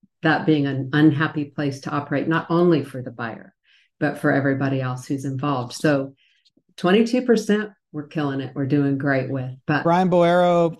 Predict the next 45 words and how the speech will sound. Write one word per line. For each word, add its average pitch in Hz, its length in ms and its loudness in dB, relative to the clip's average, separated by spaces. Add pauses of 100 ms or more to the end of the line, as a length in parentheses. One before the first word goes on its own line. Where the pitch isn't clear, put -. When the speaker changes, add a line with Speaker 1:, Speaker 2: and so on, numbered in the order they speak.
(120)
Speaker 2:
and 151 160 2
Mark 156 180 4
Davidson 147 460 0
from 139 140 -6
Thousand 143 360 0
Watt, 131 240 -2
if 127 140 -8
you're 180 180 2
listening 160 360 0
to 143 60 -2
this 143 200 0
episode, 127 560 -4 (100)
they're 151 400 -2 (140)
some - 160 -2
of 156 60 2
the 147 80 2
best 147 240 0
people 143 400 -4
in 139 400 -10
what 143 120 -6
I 135 120 -4
jokingly 135 360 -8
call 135 200 -8
the 131 80 -6
used 139 240 -4
home 139 280 -8 (160)
world 156 340 0 (520)
Speaker 1:
Okay. - 240 -12
Speaker 2:
in 165 240 0
the 151 60 -2
research, 156 680 0
uh, 143 360 -6 (160)
a-, 151 160 -12
and 147 200 -6
branding 151 320 -4
phase. 143 380 -8 (1600)
You 196 120 2
guys 254 180 4
need 285 80 0
to 220 60 0
do 196 140 4
this 175 140 4
same 190 380 4
exact 156 480 2
study 123 560 -2